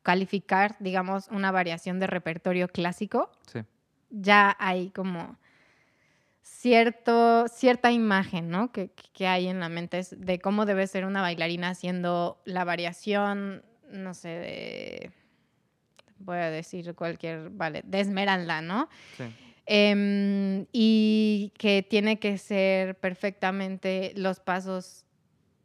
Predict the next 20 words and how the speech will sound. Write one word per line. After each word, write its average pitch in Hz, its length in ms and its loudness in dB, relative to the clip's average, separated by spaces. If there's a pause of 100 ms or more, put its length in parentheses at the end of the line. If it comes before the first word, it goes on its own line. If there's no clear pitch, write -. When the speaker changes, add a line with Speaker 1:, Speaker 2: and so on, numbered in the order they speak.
(1500)
Speaker 1:
o 202 100 -4
sea, 190 320 2
Speaker 2:
Como - 80 -8
la 202 60 -10
Speaker 1:
llevados, 220 420 6
Speaker 2:
estructura 156 480 6
Speaker 1:
sí, 131 160 4
las - 80 -12
Speaker 2:
clásica 220 420 6
tradicional. 123 520 0
Speaker 1:
Sí, 190 280 -2
exacto. 202 520 0 (400)
Entonces, 247 480 2
al 220 380 0
ser 233 220 2
una 247 640 0
coreografía 214 520 0
neoclásica, 220 640 -2
no 220 300 0
hay 214 320 -2